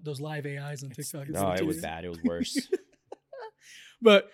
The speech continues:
Speaker 1: we pulled some, some questions, some experiences from Reddit, and we're gonna go over 'em, just have kind of an, an open conversation about it as we're drinking on the bourbon. So stick around, um, because these are real life, uh, d-, d-,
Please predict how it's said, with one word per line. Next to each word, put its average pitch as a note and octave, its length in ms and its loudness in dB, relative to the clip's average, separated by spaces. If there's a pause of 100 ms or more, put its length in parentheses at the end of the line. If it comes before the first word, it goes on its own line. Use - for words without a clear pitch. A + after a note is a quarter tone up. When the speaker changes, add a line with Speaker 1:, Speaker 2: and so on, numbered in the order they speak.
(140)
Speaker 1:
we G3 120 2
pulled A3+ 300 2
some, G#3+ 340 -2
some G#3+ 280 0
questions, G#3+ 520 2
some F#3+ 120 -4
experiences G3 640 -2
from E3 140 -4
Reddit, F#3 260 4 (320)
and F3+ 160 6
we're E3+ 80 4
gonna G3+ 140 4
go F#3+ 160 6
over F#3+ 180 4
'em, F3+ 100 0
just D#3+ 180 0
have F3+ 220 0
kind F3+ 220 -2
of E3 40 -2
an, D#3 160 -4 (300)
an F#3 80 6
open G3+ 220 8
conversation F3+ 560 -2
about E3+ 180 -2
it E3 40 -4
as D#3 120 -6
we're D#3 60 -8
drinking E3+ 280 -4
on E3 80 -2
the D3+ 60 -2
bourbon. D3+ 300 0
So D3 320 0 (220)
stick - 200 2
around, F3+ 460 4
um, D#3 180 -2
because D3+ 220 -2
these F#3 160 2
are F#3 80 6
real E3 360 0
life, D#3+ 460 -6 (500)
uh, D3 260 4
d-, F#2+ 220 -14
d-, - 140 -20